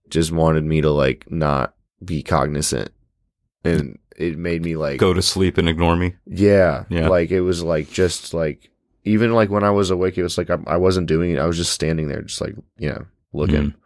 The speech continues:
Speaker 1: I just feel like it really, like, that di-, that disassociation with me was, was,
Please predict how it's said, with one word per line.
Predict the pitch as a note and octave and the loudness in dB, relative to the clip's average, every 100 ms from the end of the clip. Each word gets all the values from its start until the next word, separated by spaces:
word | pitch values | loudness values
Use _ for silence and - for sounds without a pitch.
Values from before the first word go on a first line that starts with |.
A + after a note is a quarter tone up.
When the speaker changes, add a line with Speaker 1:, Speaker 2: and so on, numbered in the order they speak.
| _ _ _ _ _ | _ _ _ _ _
Speaker 1:
I | - | -2
just | D2+ E2 | 2 2
feel | - | 4
like | D#2 D#2 | 4 4
it | D#2 | 0
really, | D#2 D#2 | 4 4
like, | D#2 D2 - _ - | 6 2 0 _ -2
that | E2 D#2+ | 0 2
di-, | F2 | 2
that | E2 E2+ | 2 2
disassociation | E2 F2 E2+ F2 D#2+ D2+ D2 - C#2+ | 4 2 2 0 0 0 -2 -4 -6
with | C2 | -8
me | C#2+ | -8
was, | C2 C#2+ - | -8 -10 -14
was, | C#2+ C#2+ - - | -12 -10 -8 -10